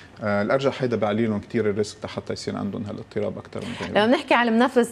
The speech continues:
Speaker 2: آه، آه، يعني في أي أسباب جينية بتقدر، آه، توصل لاكتئاب أو انتحار أو، آه؟
Speaker 1: أسباب جينية، آه، كتير أساسية، خاصة
Speaker 2: مم.
Speaker 1: باضطراب الاكتئاب.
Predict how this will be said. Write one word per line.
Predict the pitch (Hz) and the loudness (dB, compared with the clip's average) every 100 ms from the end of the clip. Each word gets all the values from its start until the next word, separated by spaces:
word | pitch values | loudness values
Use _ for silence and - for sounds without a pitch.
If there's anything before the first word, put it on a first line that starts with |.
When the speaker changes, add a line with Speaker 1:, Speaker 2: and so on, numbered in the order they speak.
| - | 4
Speaker 2:
آه، | |
آه، | 170 180 180 170 170 160 123 175 170 160 160 | 6 8 8 8 8 6 4 4 4 4 4
يعني | 175 175 | 4 2
في | 180 269 - 247 | 2 4 6 6
أي | 247 208 | 4 4
أسباب | - 220 | 4 4
جينية | 185 175 208 208 185 185 | 4 4 6 6 6 6
بتقدر، | 175 180 - 175 170 170 | 4 0 0 2 2 2
آه، | 170 165 160 - - - - 170 | 4 4 2 -2 -18 -8 -2 0
توصل | 185 - - 185 170 | 4 4 4 2 4
لاكتئاب | 160 160 156 170 - 170 175 170 | 4 4 2 0 2 4 4 2
أو | 160 165 151 | 0 2 0
انتحار | 170 170 - 165 165 | -2 -4 0 0 0
أو، | 151 156 160 143 | -2 -2 -2 0
آه؟ | 139 135 151 - - - - - | 0 -4 -8 -12 -18 -18 -18 -4
Speaker 1:
أسباب | 127 127 131 151 160 | -2 -2 0 2 2
جينية، | 117 127 123 143 143 131 123 123 120 117 | 2 4 6 4 4 6 6 6 6 4
آه، | 113 107 104 104 | 2 2 2 0
كتير | 104 - 147 143 - | -2 -2 4 4 4
أساسية، | - - - 110 95 98 | -2 0 2 0 0 -4
خاصة | - 131 135 - 113 143 104 101 | -2 -2 0 0 -2 0 -2 0
Speaker 2:
مم. | 104 117 | -2 -2
Speaker 1:
باضطراب | 107 107 107 110 107 98 98 87 - 104 101 95 | 0 2 2 0 0 0 -2 -4 0 2 2 0
الاكتئاب. | - - 85 92 | -4 -6 -6 -6